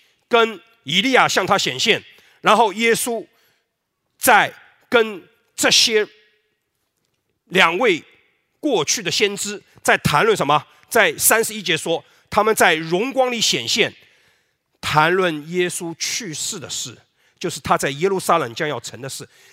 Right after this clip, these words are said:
耶稣去世的事，如果你看英文圣经，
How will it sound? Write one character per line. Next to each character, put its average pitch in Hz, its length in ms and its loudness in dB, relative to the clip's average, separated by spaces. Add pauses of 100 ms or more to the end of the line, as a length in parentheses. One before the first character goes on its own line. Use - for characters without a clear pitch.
(120)
耶 226 200 -2
稣 220 320 -4
去 - 340 -8
世 - 240 -8
的 143 80 -8
事， - 320 -14 (400)
如 165 160 -6
果 190 160 -4
你 143 80 -8
看 170 240 -2
英 233 160 -12
文 147 160 -6
圣 143 220 -8
经， 143 240 -12